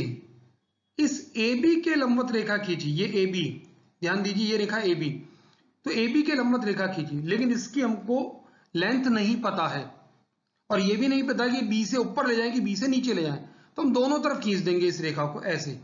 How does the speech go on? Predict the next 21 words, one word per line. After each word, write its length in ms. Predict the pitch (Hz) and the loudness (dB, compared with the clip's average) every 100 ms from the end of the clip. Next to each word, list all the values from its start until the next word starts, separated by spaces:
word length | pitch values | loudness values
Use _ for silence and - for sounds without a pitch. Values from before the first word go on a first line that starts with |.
| - _ _ _ _ _ | -20 _ _ _ _ _
इस 140 | 208 190 | -4 -2
रेखा 240 | 208 214 | 0 0
को 120 | 214 | 0
हम 100 | 233 | 0
ये 60 | 226 | 0
दोनों 280 | 196 196 202 | 0 0 0
तरफ 180 | 214 214 | -2 -4
खींच 220 | 175 165 | -4 -4
सकते 300 | 156 - 156 | -6 -6 -2
हैं, 140 | 143 | -2
ये, 140 | 135 123 - _ _ _ _ _ _ _ _ _ | -4 -12 -18 _ _ _ _ _ _ _ _ _
ये 180 | 160 202 | -2 2
रेखा 280 | 175 151 147 | 2 0 -4
है। 240 | 123 123 - - _ _ _ _ _ _ _ _ _ _ _ _ _ | -6 -8 -14 -20 _ _ _ _ _ _ _ _ _ _ _ _ _
और 200 | 214 240 | 0 2
अब 140 | 254 - | 2 -2
सी 460 | - - 269 294 | -6 -4 2 4
से 180 | - 202 | 4 2
इसके 540 | 151 - 202 - - 196 | 0 -2 -4 -6 -2 0
बाद 300 | 165 160 151 | 2 0 2
में 320 | 147 - | 0 -2